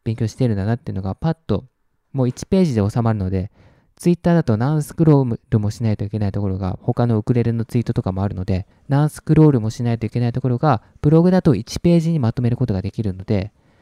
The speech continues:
まあ、なので、そういったまとめ、成長過程のまとめ、まとめ記事に関しては、ブログの方が、まあ、見やすいし、まとめる側にとっても、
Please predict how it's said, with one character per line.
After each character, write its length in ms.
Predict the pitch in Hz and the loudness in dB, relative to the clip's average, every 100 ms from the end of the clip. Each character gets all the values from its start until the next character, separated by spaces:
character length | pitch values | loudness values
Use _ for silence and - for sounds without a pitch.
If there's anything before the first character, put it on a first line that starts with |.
| _ _ - | _ _ -6
ま 80 | 135 | 0
あ、 20 | |
な 140 | 170 | 2
の 100 | 143 | 2
で、 260 | 135 135 - _ _ _ | 2 0 -2 _ _ _
そ 160 | 160 | -6
う 40 | 151 | -6
い 40 | |
っ 20 | |
た 260 | - 147 139 | -4 -4 -2
ま 140 | 127 | -4
と 160 | 131 156 | -4 -6
め、 200 | 151 156 _ _ _ _ _ | -6 -8 _ _ _ _ _
成 240 | _ 170 165 | _ -2 0
長 200 | 170 165 | -2 -2
過 140 | 170 | -2
程 200 | - 120 | -4 -4
の 100 | 101 | -6
ま 160 | 101 107 | -8 -6
と 240 | 127 127 | -4 -4
め、 640 | 127 120 120 117 113 117 - _ _ _ - | -2 -4 -4 -4 -4 -8 -12 _ _ _ -8
ま 140 | 123 | -4
と 120 | - | 0
め 120 | 160 165 | 0 -2
記 120 | 151 | -4
事 120 | 139 | -6
に 120 | 131 | -6
関 240 | - 151 143 | -4 -4 -4
し 60 | |
て 120 | - | -4
は、 260 | 143 165 123 _ _ _ _ _ _ _ - | -2 -2 -4 _ _ _ _ _ _ _ 0
ブ 80 | 123 | 2
ロ 120 | 123 | 4
グ 100 | 123 | 4
の 100 | 117 | 2
方 200 | 123 110 | 2 0
が、 180 | 90 - _ - | -4 -10 _ -10
ま 80 | 104 | -8
あ、 20 | |
見 140 | 107 | -4
や 120 | 113 | -4
す 180 | 113 120 | -4 -4
い 180 | 104 - _ _ _ _ | -6 -8 _ _ _ _
し、 360 | - 147 143 - _ _ _ _ _ - | -6 -2 -2 -6 _ _ _ _ _ -8
ま 220 | 120 135 | -4 -2
と 100 | 156 | 0
め 80 | 160 | 2
る 80 | |
側 120 | 160 165 | 2 0
に 60 | |
と 80 | 175 | -2
っ 20 | |
て 140 | - 165 | -4 -2
も、 300 | 175 135 | 0 -2